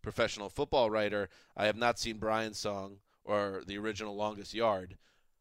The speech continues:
I would think they would probably fill out the last two spots for me,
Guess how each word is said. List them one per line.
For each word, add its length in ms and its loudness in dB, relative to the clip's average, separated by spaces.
I 100 12
would 120 4
think 200 4
they 160 10
would 180 2
probably 360 8
fill 260 2
out 160 8
the 60 -4
last 260 2
two 140 -2
spots 460 4
for 120 -8
me, 280 -6